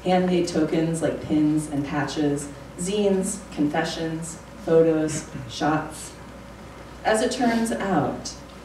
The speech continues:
as artists bold enough to tour complex queer femme stories, our generosity was exactly the key to getting to share in the best parts of many fantastic people. The truth is,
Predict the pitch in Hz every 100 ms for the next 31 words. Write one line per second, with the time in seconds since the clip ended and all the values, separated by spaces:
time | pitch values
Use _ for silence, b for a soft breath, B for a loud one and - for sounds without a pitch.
0 | - 185 190 - 202 208 - - - -
1 | 170 196 208 233 196 196 - - 175 151
2 | 151 180 185 - 185 185 - - 196 190
3 | 190 175 165 - 160 147 120 120 120 B
4 | B B 180 220 233 226 202 180 180 208
5 | 208 220 180 180 160 151 170 156 175 190
6 | 185 170 - 160 147 127 - 185 175 180
7 | 180 185 - 170 151 151 160 147 165 165
8 | - - 156 143 160 160 165 160 160 147
9 | 151 151 139 127 - 131 - 147 - -
10 | - - - - - - - - B B
11 | B B 247 247 262 240 226 214 208